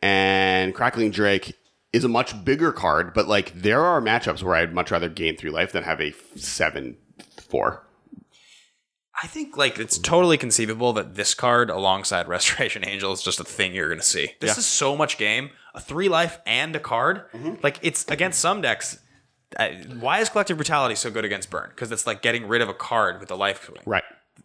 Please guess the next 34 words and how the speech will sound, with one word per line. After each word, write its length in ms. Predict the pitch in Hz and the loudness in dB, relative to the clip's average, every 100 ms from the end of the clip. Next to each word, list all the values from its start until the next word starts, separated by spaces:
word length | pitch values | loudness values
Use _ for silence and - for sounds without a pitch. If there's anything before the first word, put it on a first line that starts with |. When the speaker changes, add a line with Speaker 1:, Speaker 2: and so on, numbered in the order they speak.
| - | -8
Speaker 2:
Like, 180 | 95 - | -8 -4
you're 160 | 113 117 | -2 0
getting 240 | 127 113 | 0 -2
two 240 | - 196 | -6 -6
cards 340 | 170 170 175 180 | 2 4 4 4
out 120 | 185 | 2
of 40 | 185 | 0
this 140 | 180 - | -4 -2
and 140 | 196 | -2
a 40 | 254 | 0
two 220 | - 208 | 2 2
three 180 | 208 196 | 2 0
flyer, 360 | 120 123 170 | 2 4 4
which 120 | 156 | 2
is 80 | 120 | 2
not 140 | 131 - | 0 0
too 80 | 156 | -2
shabby. 360 | 120 131 67 | 0 0 -2
Like, 80 | 82 | 0
Speaker 1:
Yep. 120 | 127 | 0
Speaker 2:
you 60 | 104 | 0
can, 160 | 117 | -4
Speaker 1:
Blocks 220 | 110 95 117 | 0 0 2
Speaker 2:
that's 100 | 139 | 2
gonna 80 | |
Speaker 1:
Goblin 160 | 85 95 | 2 2
Guide. 260 | 92 90 82 - _ _ - | 4 2 0 -12 _ _ -8
Speaker 2:
Yeah. 220 | 107 120 - - _ _ | -2 -2 -2 -14 _ _
Speaker 1:
Yep. 200 | 113 120 - _ _ _ - - _ _ | -2 -2 -6 _ _ _ -18 -18 _ _
Uh, 720 | 101 104 107 110 117 143 185 185 - _ _ _ - | 4 6 6 6 6 6 2 -4 -16 _ _ _ -10
next 220 | 110 - | -8 -4
card, 220 | 147 147 | 0 0
Emergent 480 | 113 117 139 131 104 | 0 0 0 0 -4
Zone. 440 | 87 98 85 65 | 0 4 4 2